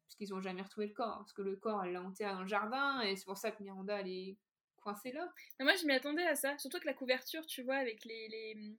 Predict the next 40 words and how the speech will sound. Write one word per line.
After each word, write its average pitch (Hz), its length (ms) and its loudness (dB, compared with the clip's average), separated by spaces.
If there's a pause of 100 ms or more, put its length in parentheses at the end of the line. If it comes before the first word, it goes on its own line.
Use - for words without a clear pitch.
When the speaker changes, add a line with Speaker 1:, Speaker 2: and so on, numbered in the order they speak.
Speaker 2:
les 233 120 -6
fleurs 254 320 2
qui 247 100 -12
pourrissent, 269 260 -2
je 302 40 -4
m'attendais 240 260 -2
à 294 40 2
ce 285 80 -4
qu'on 240 100 -6
découvre 254 300 -2
à 233 80 0
un 220 40 -4
moment 240 280 -2
que 247 100 -8
le 202 60 -6
corps 254 180 0
était 208 200 -8
sous, 202 380 -8 (240)
sous - 120 -10
le - 40 -6
parterre 240 260 -2
de 247 60 0
fleurs, 247 300 2
quoi. 240 240 4 (380)
<laughs> 381 380 0
Speaker 1:
Mhm. 294 260 0 (480)
Speaker 2:
Et 285 80 0
clairement, 294 340 2
dans, 254 220 2
dans 247 100 0
mon 254 180 -2
esprit, 269 280 -4
c'est, 277 240 -4
c'est 302 80 -8
le - 80 -10
cas, - 180 -10
tu - 80 -20
vois. - 100 -16 (200)
<laughs> 494 500 -2 (300)
Speaker 1:
Mhm. 262 220 0